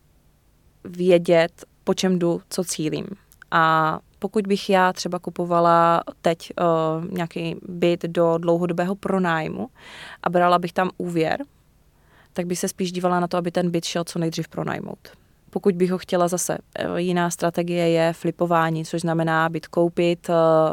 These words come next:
buď toho chvilku držet, anebo ho trošku polepšit, eh, upravit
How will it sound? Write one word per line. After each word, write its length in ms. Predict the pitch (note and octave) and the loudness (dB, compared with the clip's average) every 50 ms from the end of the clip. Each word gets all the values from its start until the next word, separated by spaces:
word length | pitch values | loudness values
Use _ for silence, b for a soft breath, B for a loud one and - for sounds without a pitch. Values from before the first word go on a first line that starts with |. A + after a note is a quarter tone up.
| - - | -2 -8
buď 200 | - F#3 F#3 F3 | -8 -6 -4 0
toho 120 | - F#3 F#3 | 2 2 2
chvilku 340 | - G3+ F#3+ G3 - - | 2 0 0 0 0 0
držet, 380 | F#3+ F#3 F3+ F3 F3 F3+ E3+ F3 - - | 0 0 0 2 2 2 2 2 2 0
anebo 320 | E3 E3 E3 E3 E3 E3+ | 0 0 0 0 -2 0
ho 400 | E3+ E3+ E3 E3 E3 D#3+ D#3+ - - _ | 2 4 4 6 6 4 4 0 -2 _
trošku 420 | - - G3+ - - - - D#3 - _ _ _ _ _ _ _ _ _ _ _ _ _ | -4 -2 -2 -2 -4 -6 -8 -8 -8 _ _ _ _ _ _ _ _ _ _ _ _ _
polepšit, 560 | - F#3+ G3 G#3+ - - - - D4+ - - | 4 4 4 4 2 0 0 0 0 -2 -4
eh, 400 | - _ _ _ - C4 G3+ F#3+ - | -14 _ _ _ -8 -4 -2 -2 -2
upravit 560 | - G3 F3+ - G#3 G#3 G#3+ A3 A#3+ C4+ - | -2 -2 0 4 4 4 4 4 0 -2 -4